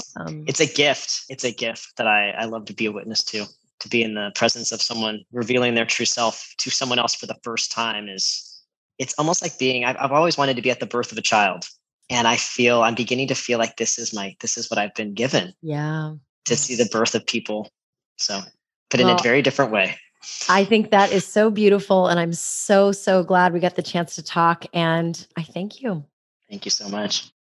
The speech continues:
Speaker 1: Oh, what a conversation. I love how Sean sees his work almost like midwifing the birth of someone's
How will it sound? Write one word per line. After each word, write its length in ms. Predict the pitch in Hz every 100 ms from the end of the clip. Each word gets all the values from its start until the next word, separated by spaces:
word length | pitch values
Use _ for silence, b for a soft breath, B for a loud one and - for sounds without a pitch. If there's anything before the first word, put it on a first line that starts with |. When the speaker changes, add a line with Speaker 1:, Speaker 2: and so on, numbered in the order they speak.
| _ -
Speaker 1:
Oh, 400 | 143 120 - -
what 160 | 170 165
a 60 |
conversation. 840 | - 139 127 131 104 104 - - 123 B B B B B B B B
I 100 | 208
love 380 | 220 226 247 269
how 160 | - 208
Sean 440 | - 175 156 156
sees 320 | - 151 151 -
his 180 | 151
work 320 | - 156 151 - -
almost 440 | 175 208 214 -
like 300 | 170 156 - -
midwifing 800 | 160 185 160 160 139 - - -
the 60 | 139
birth 400 | - 165 156 -
of 120 | 143
someone's 480 | - 151 147 147